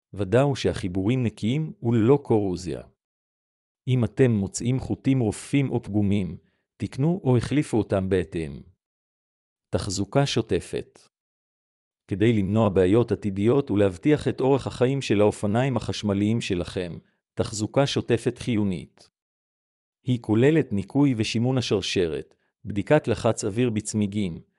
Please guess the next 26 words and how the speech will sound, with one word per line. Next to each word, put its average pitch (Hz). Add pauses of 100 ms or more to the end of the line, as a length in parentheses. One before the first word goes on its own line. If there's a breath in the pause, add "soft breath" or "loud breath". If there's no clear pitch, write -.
(180)
בדיקת 101
המסגרת 117
לאיתור 104
סימני 107
נזק 113
וחיזוק 110
קבוע 120
של 107
ברגים 104
ואומים. 92 (1000)
בנוסף, 98 (280)
שמרו 113
על 135
האופניים 117
החשמליים 110
שלכם 107
מוגנים 113
מתנאי 110
מזג 120
אוויר 110
קיצוניים 120
והחסנו 110
אותם 127
במקום 110
בטוח 120
ויבש. 92